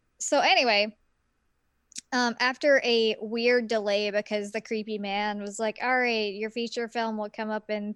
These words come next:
thirty minutes." And we're like, "Wait, what? Scheduled for seven." So, um, we had to wait.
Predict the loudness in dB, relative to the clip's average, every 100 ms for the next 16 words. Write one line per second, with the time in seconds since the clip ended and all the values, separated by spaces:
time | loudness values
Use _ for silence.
0 | -4 -4 -2 -4 -6 -8 -6 -4 -4 -6
1 | -4 -6 -8 _ -16 -8 -8 -8 -16 -8
2 | -6 -6 -8 -12 _ -18 -16 -16 -20 -20
3 | _ -16 0 8 10 10 8 6 6 6
4 | 4 4 4 6 4